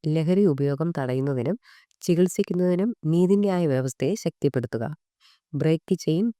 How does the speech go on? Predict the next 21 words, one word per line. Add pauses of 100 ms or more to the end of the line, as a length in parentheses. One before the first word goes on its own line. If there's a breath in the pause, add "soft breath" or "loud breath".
prevention,
treatment
and
justice
systems. (1600)
പത്തൊൻപതാമത്തെ
ക്വസ്റ്റ്യൻ, (360 loud breath)
രണ്ടായിരത്തി
ഇരുപത്തിയഞ്ച്
ജൂണിൽ
പൊട്ടിത്തെറിച്ച
മൗണ്ട്
എറ്റ്ന
അഗ്നിപർവ്വതം
സ്ഥിതി
ചെയ്യുന്ന
രാജ്യം. (1040)
ഉത്തരം (120)
ഇറ്റലി. (1800)
ഇരുപതാമത്തെ
ക്വസ്റ്റ്യൻ,